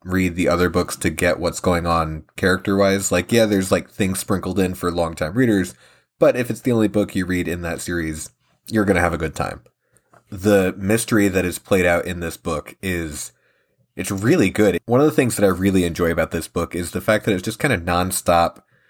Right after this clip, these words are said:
guessing as to, like, the whodunit. And there's so many other, like, little subplots going on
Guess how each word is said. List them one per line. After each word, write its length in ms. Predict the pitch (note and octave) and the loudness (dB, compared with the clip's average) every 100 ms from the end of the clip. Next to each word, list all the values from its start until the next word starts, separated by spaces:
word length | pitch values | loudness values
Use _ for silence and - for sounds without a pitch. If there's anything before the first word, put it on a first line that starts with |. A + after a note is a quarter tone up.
| _ _ - | _ _ -10
guessing 420 | F#2+ G2 F#2+ G2+ E2+ | 0 2 2 0 0
as 180 | F2+ | -2
to, 120 | - F#2+ | -2 0
like, 220 | F2 - | 0 0
the 140 | D#2+ | -2
whodunit. 520 | F2 F2+ E2+ F#2+ A#2+ - _ - | 0 0 0 0 0 -4 _ -6
And 180 | G2+ G2+ | -2 0
there's 180 | G2+ F#2+ | 0 0
so 140 | A#2+ | 0
many 160 | A#2 A#2 | 0 2
other, 160 | G#2+ G#2+ | 2 4
like, 220 | F#2+ - | 2 0
little 320 | F#2 G#2+ A2+ | -2 0 0
subplots 640 | - F#2 F2 - F2 - | 0 0 0 0 0 0
going 240 | - E2+ D#2+ | -2 -2 -2
on 320 | D#2 D2+ D2+ | -4 -4 -6